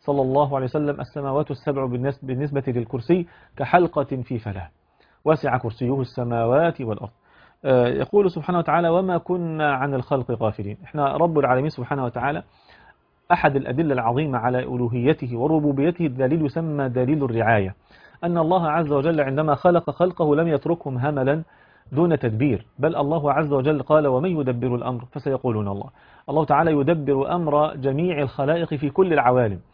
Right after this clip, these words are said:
عالم الملائكة وعالم الإنس وعالم الجن وعالم الطير وعالم الوحش،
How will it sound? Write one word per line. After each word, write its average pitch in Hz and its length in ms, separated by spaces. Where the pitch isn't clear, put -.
عالم 147 420
الملائكة 127 720
وعالم 127 440
الإنس 143 380
وعالم 127 520
الجن 151 380
وعالم 131 440
الطير 156 440
وعالم 135 420
الوحش، 135 380